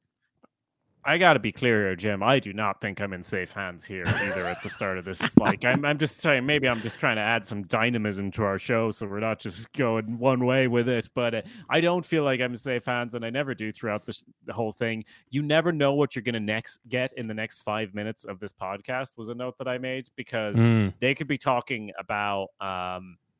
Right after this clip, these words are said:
Speaker 1: you know, coming from bidets.
Speaker 2: Yes.
Speaker 1: Was that in the start?
Speaker 2: No, no,
Speaker 1: Was that in the
Speaker 2: that,
Speaker 1: start
Speaker 2: that was
Speaker 1: one?
Speaker 2: the,
Speaker 1: Right.
Speaker 2: yeah, the middle one. She start, I mean, I guess we might as well talk about it. She starts talking about
Speaker 1: Yeah.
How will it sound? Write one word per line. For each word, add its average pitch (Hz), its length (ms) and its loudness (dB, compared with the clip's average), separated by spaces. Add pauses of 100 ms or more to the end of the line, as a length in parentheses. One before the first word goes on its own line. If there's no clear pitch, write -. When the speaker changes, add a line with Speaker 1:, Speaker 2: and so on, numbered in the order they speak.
(160)
Speaker 1:
you 120 160 -4
know, 78 220 -10 (480)
coming 151 460 0
from 123 260 -4
bidets. 104 720 -4 (240)
Speaker 2:
Yes. 123 360 10
Speaker 1:
Was 151 100 6
that 160 100 2
in 160 60 -6
the 156 80 -2
start? 131 440 -2 (420)
Speaker 2:
No, 127 260 10
no, 123 120 8
Speaker 1:
Was 120 80 8
that - 20 8
in 127 40 8
the - 0 - (120)
Speaker 2:
that, 139 80 4
Speaker 1:
start 147 180 10
Speaker 2:
that 170 80 10
was 180 180 10
Speaker 1:
one? 170 60 -4 (140)
Speaker 2:
the, 147 80 4
Speaker 1:
Right. 135 100 2
Speaker 2:
yeah, 151 220 8
the 131 140 6
middle 190 360 10
one. 175 380 10
She 156 260 4
start, 151 460 8
I 139 80 6
mean, 135 120 8
I 127 40 6
guess 139 220 2
we 135 100 4
might 131 140 8
as 120 60 4
well 120 80 2
talk 117 260 8
about 113 200 6
it. 107 80 2
She 123 140 0
starts 131 320 4
talking 139 420 8
about 127 440 6 (180)
Speaker 1:
Yeah. 98 80 -14